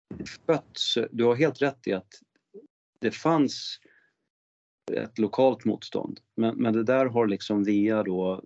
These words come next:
via framförallt Facebook så har det lett till att ett, ett nätverkande som faktiskt har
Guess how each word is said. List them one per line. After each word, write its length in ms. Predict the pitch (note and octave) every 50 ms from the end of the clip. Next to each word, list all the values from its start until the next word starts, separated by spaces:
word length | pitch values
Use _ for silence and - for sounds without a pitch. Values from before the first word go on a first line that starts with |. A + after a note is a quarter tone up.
| - - - G#1+ G#1 - - - - - - - - - - _ _
via 200 | - A#2+ A#2+ A#2
framförallt 380 | A#2 A2+ G#2+ G2 - G#2 F#2+ -
Facebook 520 | - - A#2 A#2+ A#2 - - A2+ G2+ -
så 100 | - -
har 180 | F#2+ G2+ G2+ G2
det 220 | G2 F#2+ G2 G2+ - _ _ - - - - - - - - - - - - - A#2
lett 420 | C#3 D3 C#3 - - - - -
till 200 | - G2+ G2 F#2+
att 380 | F#2 F2+ - - - - - - - -
ett, 160 | A2 G#2+ -
ett 200 | A#2 A#2+ - -
nätverkande 800 | B2 B2+ A#2+ G2+ - - - A#2 B2 B2+ A#2 - - A#2+ A2+ G#2+
som 180 | - - G#2+ G2
faktiskt 920 | - G2+ G2 - - - _ _ _ _ _ _ _ _ - G2 - -
har 200 | - G2 G2 F#2+